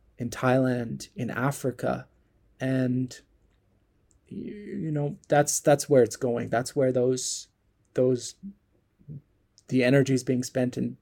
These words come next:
potentially new models on the fringes are being created. It won't be in that imperial core of China anymore. It'll be out on the margins. It'll be in,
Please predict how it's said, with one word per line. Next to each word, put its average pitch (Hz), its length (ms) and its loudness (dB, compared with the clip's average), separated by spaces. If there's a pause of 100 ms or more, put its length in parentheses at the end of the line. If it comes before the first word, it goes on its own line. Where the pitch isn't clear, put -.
potentially 131 480 -2
new 127 200 2
models 123 600 -2 (720)
on 127 160 2
the 123 80 4
fringes 127 800 0 (240)
are 120 140 0
being 117 340 -2
created. 117 480 -2
It 120 120 0
won't 170 240 0
be 135 160 2
in 117 100 0
that 113 240 -4 (200)
imperial 123 880 -2 (420)
core 127 400 0
of 123 240 -6
China 127 380 0
anymore. 123 600 -2 (340)
It'll 127 160 -2
be 131 280 -2
out 143 200 2
on 131 140 2
the 123 80 0
margins. 117 600 -6
It'll 127 120 -6
be 127 220 -4
in, 123 400 -8